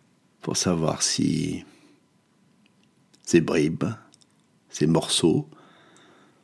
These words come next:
vous font penser à quelque chose. Quant à moi, j'ai pensé au processus thérapeutique, tout simplement.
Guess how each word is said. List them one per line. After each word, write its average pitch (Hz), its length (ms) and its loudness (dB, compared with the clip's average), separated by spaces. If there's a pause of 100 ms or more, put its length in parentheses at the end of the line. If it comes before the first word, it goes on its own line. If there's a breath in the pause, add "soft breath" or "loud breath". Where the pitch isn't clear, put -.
(440 soft breath)
vous - 80 -6
font 82 200 0
penser - 420 2
à - 60 -4
quelque - 360 -4
chose. - 880 -6 (2500 loud breath)
Quant - 100 -6
à 87 160 4
moi, 90 180 8
j'ai 117 100 4
pensé 85 760 0 (1300 loud breath)
au 95 80 4
processus - 560 -2
thérapeutique, - 880 -4
tout - 120 -16
simplement. - 680 -8